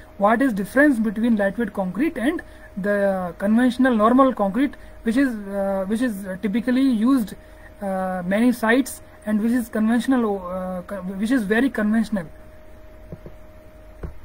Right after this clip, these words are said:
And we have also seen the thermal properties, uh, through transient state and, uh, uh, C therm analyzer, and we have seen that for, uh, uh,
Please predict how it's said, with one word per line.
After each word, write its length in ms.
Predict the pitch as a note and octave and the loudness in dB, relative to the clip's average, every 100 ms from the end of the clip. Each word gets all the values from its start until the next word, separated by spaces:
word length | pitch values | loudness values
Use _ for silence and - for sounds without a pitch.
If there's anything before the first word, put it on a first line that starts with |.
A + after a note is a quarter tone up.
| - - - - - - | -18 -20 -20 -20 -20 -14
And 160 | G#3+ G3 - - - F#3+ | -6 -6 -6 -20 -16 -2
we 100 | B3+ | 4
have 160 | C#4+ B3 | 4 2
also 380 | A3 A3+ C#4+ | -2 -2 -2
seen 340 | C#4+ C4+ D4 C4 | -2 0 0 -2
the 100 | B3 | -4
thermal 320 | - G#3 C#4+ | -4 0 0
properties, 640 | A#3+ G3 F3+ F3 C#4 D4 - - - - - - | 0 -4 -4 -2 -2 -2 -8 -20 -20 -20 -20 -16
uh, 460 | G3+ G3+ G#3 G3+ G3+ G3 | -6 -2 0 0 -4 -6
through 280 | A#3+ A#3+ A#3+ | -4 -2 -2
transient 500 | G#3 G#3+ A#3 C#4 A#3+ | -2 2 4 2 -2
state 320 | - C#4 D4 | -4 -4 -2
and, 300 | G#3+ A3 G#3 | -2 -2 0
uh, 40 | |
uh, 560 | G#3 G#3 G3 G3 F#3+ G3 | 0 -2 -4 -8 -8 -10
C 200 | F#3+ C4+ | -4 -4
therm 260 | B3 B3+ A3 | 0 0 2
analyzer, 540 | G#3 G#3 G#3 B3+ C4 - - - - | 2 2 4 2 0 -12 -20 -20 -4
and 180 | G#3+ G3 | -2 2
we 100 | B3 | 0
have 140 | A#3+ | 0
seen 360 | - C4+ E4+ E4 - - - - - - - - - - - - G3 | 0 0 0 -2 -16 -20 -20 -20 -20 -20 -20 -20 -20 -20 -20 -14 -2
that 300 | A#3 A3+ G#3 | 0 0 -6
for, 580 | A#3+ B3 B3 A#3 G#3+ G3 - - - - | 2 4 4 0 -4 -6 -20 -20 -20 -8
uh, 40 | |
uh, 360 | G3 F#3+ F#3 | -4 -4 -4